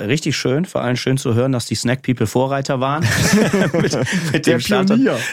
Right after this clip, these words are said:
Speaker 1: der Pionier mit dem Standort in Köln-Erkarten. Es gibt, ich weiß nicht, ob du das kennst, im Sinn der Persönlichkeitsentwicklung gibt es so immer diesen, äh, Siebenjahres-Rhythmus.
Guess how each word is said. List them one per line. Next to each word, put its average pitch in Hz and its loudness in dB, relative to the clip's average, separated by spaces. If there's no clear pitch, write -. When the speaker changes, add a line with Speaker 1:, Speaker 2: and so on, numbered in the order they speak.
Speaker 1:
der 127 2
Pionier 151 0
mit 139 0
dem 117 0
Standort 147 0
in 113 -2
Köln-Erkarten. 117 2
Es 113 0
gibt, 156 0
ich 117 -8
weiß 151 0
nicht, 139 -2
ob - -2
du 131 -2
das 117 -4
kennst, 156 -4
im 110 -2
Sinn 117 2
der 156 0
Persönlichkeitsentwicklung 117 -2
gibt - -4
es 123 -4
so 127 -2
immer 123 2
diesen, 117 0
äh, 107 -4
Siebenjahres-Rhythmus. 123 -2